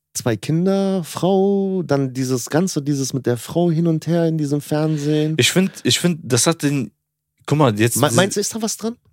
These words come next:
Speaker 2: Guck mal,
Speaker 1: Vor allem der Typ,
Speaker 2: natürlich könnte was dran
Speaker 1: vor allem,
Speaker 2: sein.
Speaker 1: guck mal, weißt du, was ich krass fand? Der Typ hat nicht gesagt, ey, die hatten Geschlechtsverkehr. Der hat gesagt, also der hat das so beschrieben, dass dieser Footballspieler Will Smith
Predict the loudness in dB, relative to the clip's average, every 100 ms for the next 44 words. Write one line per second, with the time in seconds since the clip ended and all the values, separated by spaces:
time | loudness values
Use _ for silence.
0 | _ -20 -6 2 4 4 0 -10 -20 -14
1 | -4 2 2 2 -2 -2 -2 0 2 0
2 | 2 2 4 2 2 4 4 4 2 0
3 | 0 -2 0 -2 0 -2 -8 -6 -6 -4
4 | -6 -6 -12 _ _ -6 -2 -2 -2 -6
5 | -10 -10 -8 -8 -8 -10 -10 -10 -12 -8
6 | -8 -6 -10 -6 -4 -4 -8 _ _ _
7 | -8 -4 -4 _ -6 -2 -4 -2 -2 -2
8 | -2 -2 -4 -4 -4 -2 0 -2 -6 -12
9 | _ -12 -8 -6 -4 -4 -6 -6 -2 0
10 | 0 -2 -6 -2 0 0 -2 -4 -4 -4